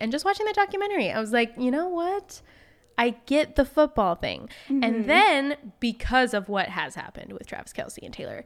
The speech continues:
Speaker 1: I watched the documentary on Amazon Prime about Jason Kelce. Jason, right, that's his brother. I have never in my life been this invested in sports.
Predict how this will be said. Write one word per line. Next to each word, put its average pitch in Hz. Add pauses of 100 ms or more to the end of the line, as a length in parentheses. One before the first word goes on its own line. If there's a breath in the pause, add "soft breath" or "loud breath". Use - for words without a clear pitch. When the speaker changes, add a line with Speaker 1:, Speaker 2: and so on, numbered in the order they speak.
(320 loud breath)
Speaker 1:
I 220
watched 220
the 226
documentary 220
on 214
Amazon 214
Prime 285
about 202 (160)
Jason 240 (380)
Kelce. -
Jason, 220
right, - (240 soft breath)
that's 208
his 202
brother. 240 (420)
I 226 (340)
have 226
never 226
in 233
my 214
life 208
been 208
this 208
invested 214 (760 soft breath)
in 214 (320)
sports. -